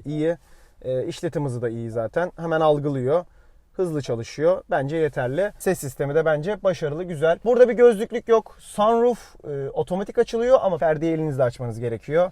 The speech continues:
Güneşlikler de bence kaliteli ama içinde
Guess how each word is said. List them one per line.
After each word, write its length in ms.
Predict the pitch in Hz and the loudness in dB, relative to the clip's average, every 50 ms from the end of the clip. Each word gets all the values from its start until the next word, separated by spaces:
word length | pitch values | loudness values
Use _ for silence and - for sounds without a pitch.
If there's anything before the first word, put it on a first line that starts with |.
| - - - | -4 -12 -8
Güneşlikler 600 | 175 180 185 170 - - - - - 127 120 117 | -4 -2 -2 -2 -2 -4 -8 -6 -2 0 0 0
de 80 | 135 143 | 0 0
bence 220 | 147 135 127 131 | 0 0 -2 -2
kaliteli 580 | 120 - 147 139 127 - 117 110 131 160 170 156 - - | -4 -4 -4 -4 -4 -6 -4 0 2 2 2 2 0 -4
ama 200 | 147 143 139 135 | -4 -2 -2 -4
içinde 640 | - - - - 135 127 123 139 165 170 165 156 | -6 -10 -14 -10 -8 -4 0 2 4 4 4 2